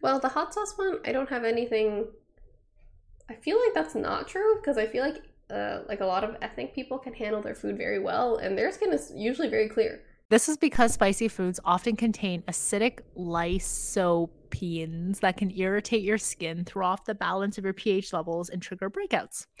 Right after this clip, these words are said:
Speaker 2: While everybody will react differently, you can consider cutting spicy foods to eliminate acne.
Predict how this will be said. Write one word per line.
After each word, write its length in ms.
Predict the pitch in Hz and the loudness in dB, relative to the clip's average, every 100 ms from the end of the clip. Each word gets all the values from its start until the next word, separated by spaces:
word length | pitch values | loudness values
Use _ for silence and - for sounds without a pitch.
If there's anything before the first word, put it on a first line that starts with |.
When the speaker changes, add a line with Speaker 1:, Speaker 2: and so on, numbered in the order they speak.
| - - - | -20 -20 -2
Speaker 2:
While 140 | 196 | 2
everybody 380 | 202 254 247 262 | 4 4 2 2
will 340 | 247 220 196 190 | 2 2 -2 -2
react 320 | 170 180 - | 2 2 2
differently, 420 | 160 - - 165 | -4 -6 -10 -6
you 120 | 170 | -6
can 160 | 175 202 | -2 -2
consider 380 | 202 - 175 180 | -2 -4 -4 -4
cutting 300 | - 180 185 | -4 -4 -4
spicy 400 | - 170 - 226 | -2 -4 -2 -4
foods 420 | - 165 175 - | -2 -2 -2 -4
to 120 | - | -4
eliminate 440 | 165 160 160 180 - | -4 -4 -4 -4 2
acne. 340 | 208 - - | 2 2 -12